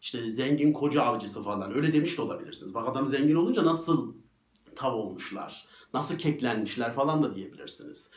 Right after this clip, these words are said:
İşte bana da diyebilirsiniz. "Lan Ömer salak, ayaküstü seni <laughs> kekmiş kadın, keklemiş kadın." da diyebilirsiniz. "Allah'tan yirmi lirayla kurtarmış, sen ona dua et." falan da diyebilirsiniz. Yani bizi salak,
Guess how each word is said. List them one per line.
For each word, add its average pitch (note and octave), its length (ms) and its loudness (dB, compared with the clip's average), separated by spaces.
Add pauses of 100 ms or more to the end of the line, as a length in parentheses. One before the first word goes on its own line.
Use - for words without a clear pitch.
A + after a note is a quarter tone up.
(140)
İşte - 140 -4
bana C4+ 220 8
da A#3 100 4
diyebilirsiniz. G#2 640 -2
"Lan D3+ 120 6
Ömer D3+ 300 4
salak, C3 480 0
ayaküstü C3+ 500 -2
seni C#3 540 0 (460)
<laughs> E3+ 180 10
kekmiş D3+ 440 2
kadın, A2 540 -4 (500)
keklemiş C#3+ 460 0
kadın." F3 260 2
da F3 120 2
diyebilirsiniz. - 760 -6 (240)
"Allah'tan D3 400 4
yirmi E3+ 220 6
lirayla E3+ 340 4
kurtarmış, - 400 -2
sen D#3 160 -2
ona D#3+ 260 4
dua C3+ 220 6
et." - 140 -10
falan G3 280 2
da - 100 0
diyebilirsiniz. - 600 -10
Yani A#2 180 -4
bizi D3 180 -2
salak, C#3 680 0